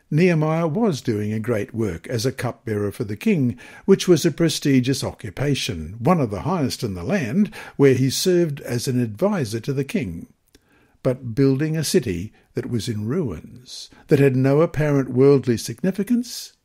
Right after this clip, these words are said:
that's what he calls a great work. Nehemiah considered the work for God as great and more important because he realized that the honor of God's name was at stake in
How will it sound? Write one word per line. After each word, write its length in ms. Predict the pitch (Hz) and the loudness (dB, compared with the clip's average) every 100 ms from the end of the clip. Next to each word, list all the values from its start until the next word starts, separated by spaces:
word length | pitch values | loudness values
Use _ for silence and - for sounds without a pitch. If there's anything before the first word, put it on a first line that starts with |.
| _ _ _ _ _ _ | _ _ _ _ _ _
that's 540 | 120 120 190 - - - | -4 0 0 -2 -12 -8
what 120 | 101 | -6
he 100 | 87 | -8
calls 580 | - 104 90 85 85 107 | -6 -4 -4 -6 -10 -10
a 80 | 92 | -8
great 340 | 98 95 - | -6 -6 -4
work. 380 | 104 143 - - _ _ _ _ _ _ _ _ _ _ | -2 -2 -4 -14 _ _ _ _ _ _ _ _ _ _
Nehemiah 580 | 127 185 185 131 131 107 | 0 2 4 2 -2 -4
considered 500 | - 120 - 180 175 | -6 -6 0 0 2
the 100 | 151 | 2
work 340 | 120 143 147 - | 4 4 2 -4
for 120 | 151 | -6
God 440 | 117 127 135 127 - | -2 0 0 -2 -6
as 240 | 107 98 | -10 -10
great 540 | - 135 175 107 - - _ - - - | -8 -4 -2 -4 -10 -18 _ -20 -20 -4
and 260 | 131 123 | 0 0
more 300 | 117 143 180 | 2 0 0
important 680 | 180 165 - 247 - 87 113 | -2 -2 0 0 0 -6 -6
because 440 | - 135 143 131 - | -4 -2 -2 -2 -2
he 120 | 123 | -4
realized 680 | 120 220 131 120 120 123 | 0 0 0 -2 -4 -2
that 160 | 135 110 | -4 -4
the 200 | 117 127 - | -4 -4 0
honor 320 | 196 208 165 | 2 2 2
of 140 | 104 | -2
God's 360 | 95 78 80 - | -6 -10 -10 -4
name 460 | 143 139 139 127 - - - 107 | 0 2 2 0 -4 -14 -14 -8
was 200 | 107 110 | -4 -4
at 160 | 113 | -6
stake 600 | - - 180 104 - - _ _ _ | -8 -4 -2 -2 -8 -18 _ _ _
in 340 | 156 107 76 | -2 -2 -4